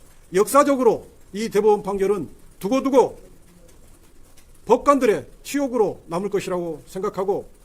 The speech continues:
오늘 이 판결에 대해서 일선 법관들이 과연 동의할 수 있을지 심히 우려를 금할 수가 없습니다.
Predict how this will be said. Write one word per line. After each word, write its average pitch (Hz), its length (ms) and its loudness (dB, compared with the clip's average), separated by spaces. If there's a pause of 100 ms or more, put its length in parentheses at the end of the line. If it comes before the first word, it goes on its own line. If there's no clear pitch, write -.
(180)
오늘 269 300 0
이 285 60 0
판결에 240 340 -4
대해서 180 460 -4 (280)
일선 226 360 -2
법관들이 208 640 -4 (240)
과연 233 340 2
동의할 233 320 0
수 214 120 -6
있을지 202 480 -8 (400)
심히 240 480 -6 (2750)
우려를 226 320 -2
금할 202 220 -2
수가 175 320 -4 (140)
없습니다. 175 440 -8